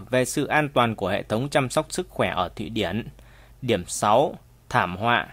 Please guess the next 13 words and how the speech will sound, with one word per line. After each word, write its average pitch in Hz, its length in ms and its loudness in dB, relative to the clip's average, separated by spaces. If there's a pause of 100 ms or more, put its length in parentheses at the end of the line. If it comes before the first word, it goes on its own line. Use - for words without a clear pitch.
(140)
luôn 131 340 2
núp 170 240 2
trong 113 220 -2
góc. 127 300 4 (360)
"Mọi 151 180 4
người 151 220 4
thường 139 280 2
nghĩ 147 160 -2
rằng 127 460 2
phức - 220 -4
hợp 123 240 6
là 110 120 2
trạng 107 260 -2